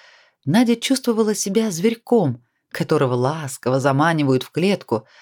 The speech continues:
откуда ему удалось ускользнуть. Интересно,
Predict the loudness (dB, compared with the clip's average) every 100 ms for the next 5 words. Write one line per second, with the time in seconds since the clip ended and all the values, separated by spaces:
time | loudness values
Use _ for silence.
0 | _ -8 -6 -2 2 2 2 2 0 0
1 | 0 0 -4 -6 -6 -4 -6 -8 -12 _
2 | _ _ _ _ _ _ _ _ _ _
3 | _ _ 0 0 0 -2 -4 -10 -14